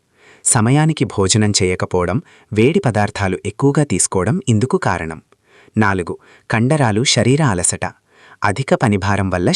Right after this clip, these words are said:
శరీర నొప్పులు, నడుము, భుజాల నొప్పి, నిద్ర సరిపోకపోవడం వల్ల అలసట. ఇది శారీరకం కంటే మానసిక అలసట వల్ల ఎక్కువగా జరుగుతోంది. నిద్ర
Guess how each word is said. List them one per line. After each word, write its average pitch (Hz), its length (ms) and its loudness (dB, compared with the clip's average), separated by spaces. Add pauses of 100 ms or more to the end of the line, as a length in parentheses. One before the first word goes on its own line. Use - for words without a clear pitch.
శరీర 143 300 2
నొప్పులు, 85 360 -4 (500)
నడుము, 107 400 0 (100)
భుజాల 120 380 2
నొప్పి, 95 320 -6 (440)
నిద్ర 107 320 2
సరిపోకపోవడం 104 800 0
వల్ల 87 200 -2 (100)
అలసట. 92 340 -2 (640)
ఇది 156 180 2
శారీరకం 135 680 0
కంటే 92 360 -2
మానసిక 139 500 0
అలసట 98 380 -2
వల్ల 90 220 -2 (140)
ఎక్కువగా 120 400 0 (100)
జరుగుతోంది. 85 520 -4 (680)
నిద్ర 104 300 2